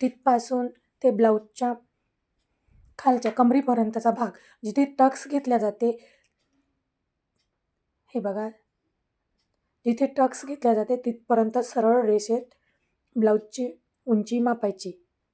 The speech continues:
सव्वा पंधरा उंची आहे माझ्या ब्लाऊजची. हे आणि एका साईडला हे लिहून ठेवायचं ताईंनो, त्यामुळे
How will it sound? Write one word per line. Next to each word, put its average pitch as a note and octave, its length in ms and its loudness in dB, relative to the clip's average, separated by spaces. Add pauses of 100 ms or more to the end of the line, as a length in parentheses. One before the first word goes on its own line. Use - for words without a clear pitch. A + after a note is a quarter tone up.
(180)
सव्वा G#3+ 260 0
पंधरा A3 320 0
उंची G3+ 340 -2
आहे A3+ 100 2
माझ्या A3 240 -4
ब्लाऊजची. F#3 600 -10 (1500)
हे - 140 -4
आणि A#3+ 340 0
एका C#4 300 4 (480)
साईडला A3+ 400 4
हे C4 260 0
लिहून B3 240 4
ठेवायचं G3 440 -2
ताईंनो, F#3+ 380 -8 (420)
त्यामुळे A3+ 300 2